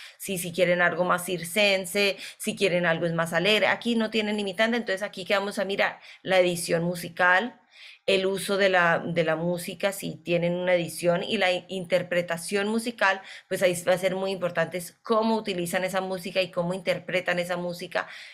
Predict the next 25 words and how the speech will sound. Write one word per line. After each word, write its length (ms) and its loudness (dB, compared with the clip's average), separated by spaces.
durante 600 4
su 280 -4
puesta 440 0
en 180 2
escena. 380 0
Como 160 -6
les 120 -2
digo, 260 2
sé 280 0
que 100 0
esto 200 0
aquí 360 -2
es 220 2
un 160 0
reto 380 2
grande, 500 4
por 140 2
ejemplo, 300 4
en 60 4
los 160 2
elementos 580 2
también, 540 2
eh, 380 4
de 200 4
dificultad 880 -2